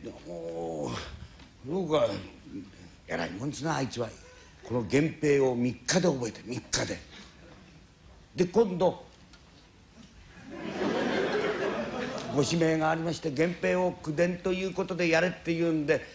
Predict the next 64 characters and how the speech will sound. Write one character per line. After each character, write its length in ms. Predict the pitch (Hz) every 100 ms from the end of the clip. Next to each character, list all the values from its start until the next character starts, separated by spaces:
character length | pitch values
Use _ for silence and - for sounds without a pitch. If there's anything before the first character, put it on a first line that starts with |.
| - - 131
え 800 | 110 107 107 104 101 - - 98
ー、 20 |
デ 80 | 110
ィ 20 |
レ 80 | 156
ク 80 | 151
タ 140 | 147
ー 20 | 131
の 100 | 131
方 220 | 135 127
か 80 | 135
ら 80 | 131
仰 180 | 147 156
せ 100 | 160
が 100 | 151
あ 40 |
り 80 | 151
ま 100 | 147
し 60 |
て、 100 | -
私 380 | 131 127 - -
が 80 | 143 - - - -
今 200 | 170 160
日 80 | 139
や 100 | 147
ろ 140 | 180
う 40 | 175
と 140 | 165
思 160 | 160 107 - - -
う、 60 | 113
忘 200 | 147 196
れ 60 | 202
ち 80 |
ゃ 40 | 170
っ 40 | - - - - - - - 311 349 - - 190 - - - - 139
た。 40 |
で、 40 | 120
で 120 | 165
き 100 | 214
な 80 | 196
い 60 |
っ 20 | -
て 140 | 151
い 40 |
う 40 | 147
の 80 | 123
は、 80 | - - -
誰 160 | 185 208
か 140 | 185
源 340 | 147 180 175 175
平 100 | 165
を 140 | 160
教 180 | 143 175
え 40 |
て 100 | 170
く 100 | 135
れ 120 | 156 147
る 60 |
人 160 | 135 156
が 120 | 135
な 120 | 127
い 40 | 123
か 120 | 120
な。 120 | 113